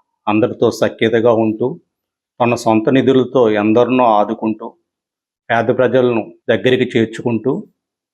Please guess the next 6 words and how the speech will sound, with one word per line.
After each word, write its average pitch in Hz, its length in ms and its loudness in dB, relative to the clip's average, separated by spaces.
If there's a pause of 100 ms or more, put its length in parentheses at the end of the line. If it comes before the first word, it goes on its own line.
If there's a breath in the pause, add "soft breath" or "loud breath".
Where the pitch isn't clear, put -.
(200)
అలాగే 120 340 2 (540 soft breath)
భోజనం 123 480 2
లేక 123 260 2
అలమటిస్తున్న 120 680 -2 (120)
ఎంతోమంది 120 680 0 (100)
నిరుపేదలకు 113 760 0